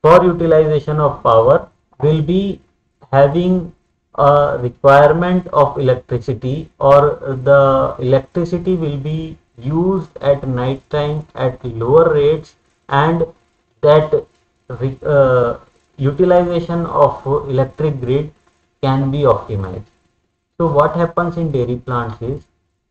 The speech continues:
they used to run the compressors of refrigeration plant at the night time, produce ice in the ice bank tank, and store that electrical power into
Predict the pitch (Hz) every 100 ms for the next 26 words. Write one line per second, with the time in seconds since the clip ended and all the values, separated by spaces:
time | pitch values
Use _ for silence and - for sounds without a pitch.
0 | _ _ 170 180 180 - - - 127 143
1 | 170 190 175 _ 190 190 143 127 165 185
2 | 190 180 175 160 135 127 127 113 - 135
3 | 104 101 _ - 143 160 160 147 - 143
4 | 127 123 110 123 113 117 104 107 110 -
5 | 147 165 160 170 139 113 110 - 113 110
6 | 110 - 131 143 185 185 - 131 127 120
7 | 117 - _ - 170 185 185 175 135 127
8 | - 123 120 110 - 110 113 131 _ _
9 | _ _ _ - 143 160 180 165 _ _
10 | _ _ _ 135 - - 190 190 185 170
11 | 160 160 160 165 - _ - 135 135 131
12 | - 170 180 170 160 127 123 127 127 -
13 | _ _ - 156 170 - 185 175